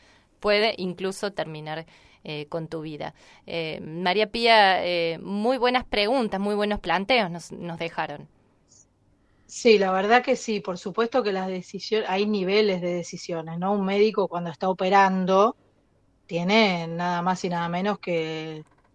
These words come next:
Speaker 2: la vida de otra persona en sus manos. Eh, no es lo mismo preparar una comida que operar del corazón a alguien, claramente, ¿no? Pero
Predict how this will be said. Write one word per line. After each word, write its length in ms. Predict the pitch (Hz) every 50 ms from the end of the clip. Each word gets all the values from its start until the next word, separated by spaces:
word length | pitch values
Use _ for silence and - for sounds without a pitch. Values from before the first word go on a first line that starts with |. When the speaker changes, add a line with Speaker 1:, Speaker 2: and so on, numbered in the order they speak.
| _ _
Speaker 2:
la 200 | - 170 170 165
vida 340 | 170 175 185 180 180 175 170
de 160 | 170 170 170
otra 260 | 175 165 - 170 170 -
persona 440 | 175 160 165 - - 190 185 185
en 80 | 175 170
sus 180 | - - 165 156
manos. 680 | 180 196 208 196 180 170 165 160 160 147 - - - - _ _ _ _ _ _ _ _ _ -
Eh, 580 | - 165 165 165 165 160 151 156 151 156 151 151 156 156 _ _ _ _ _ _ _ _ _ _ _ -
no 260 | 190 185 190 196 202 208
es 120 | 214 208
lo 140 | 208 196 185
mismo 440 | 196 214 220 208 190 175 165 165 -
preparar 440 | - 170 165 - 170 160 170 175 175
una 160 | 180 175 165
comida 380 | 165 160 160 180 185 202 196 175
que 100 | 180 170
operar 500 | 165 - 170 165 170 170 170 165 170 165 _ _ _ _ _ -
del 160 | 175 165 165
corazón 440 | - 180 165 170 160 - - 180 175
a 140 | 175 180 196
alguien, 360 | 185 180 165 170 165 170 165
claramente, 1040 | - - 185 170 165 160 160 151 156 180 196 190 180 170 165 151 - 160 147 147 151
¿no? 300 | 160 175 202 247 269 262 -
Pero 320 | 185 165 165 156 151